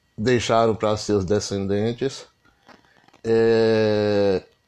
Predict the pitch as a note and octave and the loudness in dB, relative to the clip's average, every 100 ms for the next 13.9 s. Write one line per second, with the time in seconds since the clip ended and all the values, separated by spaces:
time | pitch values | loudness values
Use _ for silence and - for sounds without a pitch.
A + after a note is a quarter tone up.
0 | _ _ _ - B2 - C#3 C3 B2 - | _ _ _ -8 -8 -2 2 2 2 0
1 | B2 A#2 A#2 A#2+ A#2+ - B2+ G#2+ G#2+ A2 | 2 2 2 0 0 2 0 2 2 4
2 | G#2+ G2+ - - F#2+ - F#2+ G2 - F#2+ | 2 -4 -12 -6 -4 -2 -2 -2 -2 -2
3 | F#2+ F#2+ F2+ E2 D#2+ D2+ - _ _ _ | 0 -2 -2 -2 -4 -6 -14 _ _ _
4 | _ _ _ - - A2+ A#2+ A#2 G#2+ G#2+ | _ _ _ -10 0 2 2 0 2 2
5 | G2+ A2+ G#2+ G#2 G2 G2+ G2 G#2 A#2+ A#2+ | 2 0 0 0 0 0 -4 -2 -2 2
6 | A2+ A#2 - G#2+ - B2 A2 G#2+ A#2 D3+ | 0 0 -4 -8 -4 -4 -2 -2 -4 -6
7 | _ _ _ _ - C#3+ - F3 F3+ E3 | _ _ _ _ -8 -6 -2 0 2 2
8 | D3 C#3+ F3+ - D#3 D3+ C#3 A#2 G#2+ G2 | 0 -2 -4 -4 0 2 2 2 2 2
9 | F#2 F2+ - _ _ _ _ _ _ _ | 0 -4 -12 _ _ _ _ _ _ _
10 | _ B2+ B2 C3 C3+ B2+ G#2+ F#2+ - E2 | _ 0 2 2 2 2 0 -2 -4 -4
11 | F2+ G#2+ C#3 C3 B2+ A2+ G#2+ G2+ G2 G2 | -2 0 -2 0 0 0 0 -2 -2 0
12 | F#2+ F#2 F2 G2 A2 A#2 G#2+ F#2+ - F#2+ | 2 2 -2 -2 0 2 0 -2 -4 -4
13 | F#2 F2 F2+ F#2+ E2+ F2+ E2+ F2 | -2 -2 -2 -2 -2 -2 0 -2